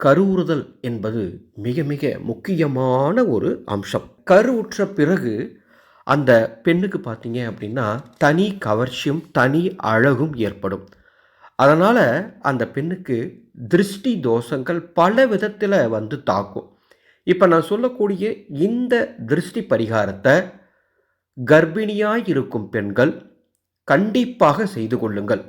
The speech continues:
கர்ப்பிணியா இருக்கக்கூடிய பெண்கள், உங்க வீட்ல பெண் குழந்தை இருந்தாங்கன்னா, இந்த திருஷ்டி பரிகாரத்தை நீங்க தெரிஞ்சு வச்சுக்கோங்க. உங்க பெண் குழந்தைக்கு திருமணமாகி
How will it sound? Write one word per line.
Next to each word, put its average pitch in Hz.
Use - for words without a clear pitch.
கர்ப்பிணியா 131
இருக்கக்கூடிய 104
பெண்கள், 107
உங்க 160
வீட்ல 190
பெண் 185
குழந்தை 175
இருந்தாங்கன்னா, 131
இந்த 175
திருஷ்டி 123
பரிகாரத்தை 127
நீங்க 107
தெரிஞ்சு 220
வச்சுக்கோங்க. 98
உங்க 123
பெண் 123
குழந்தைக்கு 131
திருமணமாகி 131